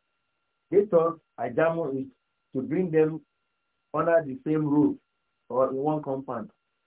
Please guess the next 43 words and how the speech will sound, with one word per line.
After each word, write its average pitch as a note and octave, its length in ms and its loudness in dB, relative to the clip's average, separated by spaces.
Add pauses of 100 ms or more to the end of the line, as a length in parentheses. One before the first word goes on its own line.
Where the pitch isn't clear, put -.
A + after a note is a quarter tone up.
No. D#3+ 300 0 (640)
Whether G#3+ 340 4
you E3+ 160 -2
put F#3+ 220 -6
one E3 280 0
in C#3 80 -2
the C3+ 80 -2
north, D3+ 360 -2
one D#3 320 -4
in C3+ 100 -4
the B2 200 -8
south. - 240 -4 (840)
Whether F#3+ 260 0
you F#3 160 0
put F3+ 200 -4
one D#3+ 240 0
in D#3 60 -4
Nigeria, D#3+ 540 -2
one D3 200 -4
in C#3 100 -6
Saudi C#3 180 -4
Arabia. C3+ 460 -2 (720)
Whether G3+ 280 4
you D#3 220 0
make E3+ 200 0
this E3 160 -8
one D#3+ 200 -6
to C3+ 60 -8
be C3+ 120 -4
Hausa, E3 540 2
another D#3 340 -4
one D3 160 -2
to C#3+ 60 -8
be B2 160 -8
Yoruba. B2 420 0 (1120)
So C3+ 220 -4
far, D#3+ 300 2 (760)
they C#3+ 280 2 (100)
don't G#3+ 300 4
have E3+ 320 0
any E3+ 340 0
husband D3+ 460 0
except - 340 -6